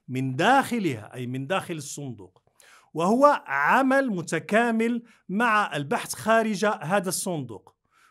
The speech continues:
ولهذا وجد مثل هؤلاء الباحثون، أو وجود مثل هؤلاء الباحثون، أمر ضروري في مثل هذه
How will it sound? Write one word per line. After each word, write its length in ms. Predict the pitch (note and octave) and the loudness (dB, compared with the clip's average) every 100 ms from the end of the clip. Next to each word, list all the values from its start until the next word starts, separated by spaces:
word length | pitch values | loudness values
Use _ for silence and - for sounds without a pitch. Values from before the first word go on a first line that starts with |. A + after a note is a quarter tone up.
| _ | _
ولهذا 840 | F#2 G#2 A#2 E3+ A#3+ A3 B3 B3+ B3+ _ _ _ - | -20 -14 -6 0 0 2 0 0 -4 _ _ _ -10
وجد 340 | F3 A#3+ A#3+ | -4 -2 0
مثل 320 | F#3+ F#3+ G#3+ F#3 | 0 0 -2 -2
هؤلاء 640 | F#3+ G#3 F#3+ G#3 F3+ - - | 0 0 0 2 2 0 -10
الباحثون، 920 | A#2+ B2+ E3 - G3 - A#3 B3+ A#3+ - _ _ _ | -10 -6 -6 -6 -8 -6 -2 -2 -2 -8 _ _ _
أو 160 | A2+ G#2 | -20 -14
وجود 640 | B2 D3+ D3 C#4 D#4+ F#3+ B2+ | -6 -2 4 8 8 4 -2
مثل 280 | E3+ G#3 F3 | -6 -4 -4
هؤلاء 640 | D#3 F#3+ F3 F#3 G3+ - | 0 0 0 2 0 0
الباحثون، 720 | C#3+ A#2 A#2+ D3 C#3+ A3 A#3+ - - _ - | -8 -10 -10 -10 -4 0 0 -2 -14 _ 0
أمر 380 | A#3+ B3 F#3 E3+ | 2 2 0 -2
ضروري 840 | C#3+ D3 D#3 A#3 A3+ A3 G#3+ G#3+ _ | -2 0 0 0 0 0 -4 -8 _
في 180 | G3 F#3 | -6 -2
مثل 420 | G#3 A3+ G#3 G3+ | -2 -4 -8 -10
هذه 560 | D#3 F#3 G3 F#3+ F#3 | -4 -2 0 -2 -4